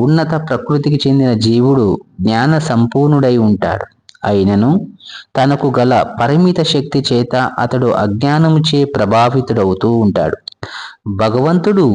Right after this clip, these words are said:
సర్వశక్తిమంతుడు, కానీ జీవుడు అట్లా కాదు. భగవానుడు విభువు లేక సర్వజ్ఞుడు, కానీ జీవుడు అనుమాత్రుడు.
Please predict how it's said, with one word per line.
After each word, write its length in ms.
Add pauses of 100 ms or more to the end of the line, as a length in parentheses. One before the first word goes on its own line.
(120)
సర్వశక్తిమంతుడు, 1160
కానీ 440 (280)
జీవుడు 580
అట్లా 320
కాదు. 340 (540)
భగవానుడు 600
విభువు 560 (200)
లేక 300 (680)
సర్వజ్ఞుడు, 880 (320)
కానీ 420 (800)
జీవుడు 600 (260)
అనుమాత్రుడు. 840